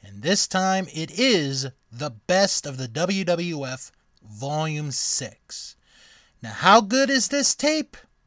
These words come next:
Well, I'm just gonna say it right off the bat. It's pretty darn good. Um, <sighs> what, what can I say about this before really diving into it?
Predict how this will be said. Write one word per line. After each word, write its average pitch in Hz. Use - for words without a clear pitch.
Well, 262
I'm 208
just 208
gonna 196
say 185
it 180
right 165
off 156
the 143
bat. 107
It's 226
pretty 156
darn 127
good. 113
Um, 160
<sighs> -
what, 156
what 190
can 196
I 151
say 135
about 117
this -
before 117
really 127
diving 110
into 95
it? 85